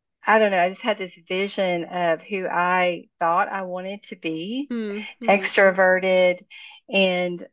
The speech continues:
Speaker 1: finally, I don't know, somewhere in my probably late twenties, I'm a, a slow learner, I suppose, but I guess we're all learning all the way.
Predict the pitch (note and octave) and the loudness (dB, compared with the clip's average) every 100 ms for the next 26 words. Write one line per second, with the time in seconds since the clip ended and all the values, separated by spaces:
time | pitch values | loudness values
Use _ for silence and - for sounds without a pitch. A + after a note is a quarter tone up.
0 | _ - F#3 B3 C4 F3+ E3+ E3 E3 E3 | _ -2 0 2 0 0 -2 -2 -4 -6
1 | E3+ F3 F#3+ F#3+ E3 D#3 - F#3 F3+ E3+ | -8 -6 -4 -2 -4 -6 -6 -6 -2 -2
2 | E3 E3+ D#3+ D#3+ - F3+ E3 D#3 D#3 G3+ | -2 0 -2 -2 -4 -2 -2 -2 -2 -4
3 | - - E3 F#3 D3 D3+ D#3 E3 D3+ - | -6 -6 -4 -2 -4 -4 -6 -6 -8 -10
4 | - F3 - F3 F3 E3 F3 D#3 D3+ D#3+ | -14 -12 2 2 4 4 2 2 0 -2
5 | - D#3 D#3 D#3+ D3 D3+ E3+ - - E3 | 0 2 2 -2 -4 -4 -6 -6 -2 0
6 | D#3+ E3 D#3+ D#3 D#3 D#3+ D#3+ D#3 D#3+ D#3+ | 0 -2 -2 -4 -4 -6 -4 -4 0 0
7 | D3+ | -2